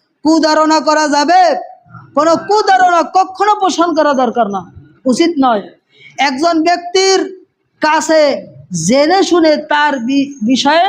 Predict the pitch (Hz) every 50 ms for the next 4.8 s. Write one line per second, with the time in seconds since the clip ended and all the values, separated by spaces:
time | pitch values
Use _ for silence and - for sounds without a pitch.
0 | 480 - - _ _ _ - - - - 359 403 403 - 427 415 415 392 381 370
1 | 370 349 330 330 320 330 320 269 302 285 294 277 254 - - 285 302 294 294 -
2 | - 294 302 294 262 254 294 311 302 302 302 220 247 277 - 294 311 302 277 247
3 | - - - _ _ - - 285 277 285 294 240 247 254 302 339 392 415 403 392
4 | 370 370 339 311 262 240 330 381 415 427 403 392 359 330 302 277